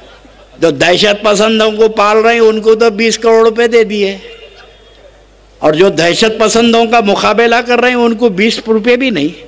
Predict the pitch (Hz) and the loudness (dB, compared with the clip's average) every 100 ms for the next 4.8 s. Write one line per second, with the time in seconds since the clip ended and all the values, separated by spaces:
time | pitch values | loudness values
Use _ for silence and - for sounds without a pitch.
0 | - - - - - - - - - - | -20 -20 -20 -20 -20 -20 -20 -20 -20 -20
1 | - - 147 196 208 202 - 190 196 190 | -20 -8 -2 0 2 0 0 0 2 2
2 | 185 180 180 180 196 202 - 185 175 151 | 0 2 2 0 -2 -4 -4 -4 -4 -10
3 | - 180 165 185 196 - 170 151 151 - | -4 -2 0 0 -2 -2 -4 -2 -6 -4
4 | 190 147 151 160 175 175 208 | -2 0 2 2 2 2 2